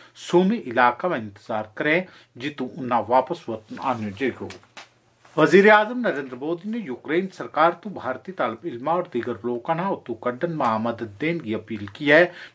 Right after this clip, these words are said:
जनाब मोदी ने यूक्रेन का सदर वोलोदिमिर जेलेंस्की को इस गल वास्ते शुक्रिया अदा किया है कि उन्हें भारतीयों का बाहिफाजत निकास वास्ते ताउन कियो है।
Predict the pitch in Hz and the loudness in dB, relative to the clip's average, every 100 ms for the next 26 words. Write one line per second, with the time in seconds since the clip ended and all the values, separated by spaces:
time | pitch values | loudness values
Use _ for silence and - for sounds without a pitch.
0 | 139 151 131 143 170 208 226 160 110 127 | 2 4 4 0 -2 -2 -6 -6 -10 -6
1 | 160 180 113 104 - 151 151 160 190 - | -6 -4 -2 -2 -2 -4 -2 -2 -4 -10
2 | - _ - 113 139 135 127 143 170 _ | -20 _ -10 0 4 4 2 -2 -8 _
3 | - 214 214 - _ _ - 147 139 160 | 0 2 2 -4 _ _ -4 2 4 4
4 | 165 - - 220 220 180 139 - 120 131 | 2 -6 -8 -2 -2 -2 -10 -10 6 8
5 | 120 117 143 127 - 147 156 139 - 117 | 8 4 2 0 2 2 6 4 2 -8
6 | - 170 165 139 107 101 - 151 147 165 | -10 -8 0 0 2 -2 -4 -2 4 4
7 | 170 131 110 98 - 123 120 - 165 175 | 4 -2 -2 -6 0 2 2 -4 -6 -4
8 | 120 98 110 98 - 127 - - 120 - | -4 -2 -2 -2 -2 -4 -4 -12 -12 -6
9 | 110 104 - 143 143 190 180 120 104 104 | -2 -2 -2 -6 -4 -6 0 0 0 -6
10 | 101 - 147 107 92 | -12 -8 -4 -4 -6